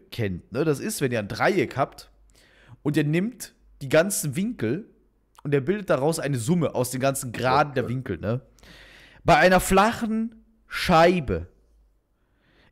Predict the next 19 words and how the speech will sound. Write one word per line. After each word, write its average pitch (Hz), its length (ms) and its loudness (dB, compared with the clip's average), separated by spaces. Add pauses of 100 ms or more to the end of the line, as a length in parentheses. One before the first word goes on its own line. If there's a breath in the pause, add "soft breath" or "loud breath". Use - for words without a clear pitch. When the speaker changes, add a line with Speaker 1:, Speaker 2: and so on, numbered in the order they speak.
Speaker 1:
ist - 500 -2
die - 160 -8
Innenwinkelsumme, 139 1000 0 (580)
liegt 170 340 -4
bei 131 320 4 (640)
wesentlich 147 640 0
unter 151 440 4
hundertachtzig 139 800 -2
Grad, 98 340 -4
ne? 107 180 -6 (480 soft breath)
Bei 107 320 2 (220)
der 92 60 -4
Plan-, 98 460 -2
bei, - 100 -4
Speaker 2:
Ja. - 120 -10
Speaker 1:
wenn 147 100 0
du 147 140 0
jetzt 135 240 -2
ein 117 200 -6